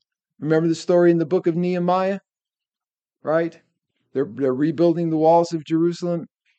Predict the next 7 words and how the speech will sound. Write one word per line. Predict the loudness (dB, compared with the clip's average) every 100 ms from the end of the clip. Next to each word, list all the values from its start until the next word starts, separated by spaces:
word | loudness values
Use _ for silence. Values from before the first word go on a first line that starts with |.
| _ _ -10
and | -6 -6 -6
great | -2 0 2
opposition | 2 0 -4 -8 -8 -6 -6
rose | -2 -2 -2
up | -6 -8
against | -12 -12 -14 -18 -20
them. | -20 -20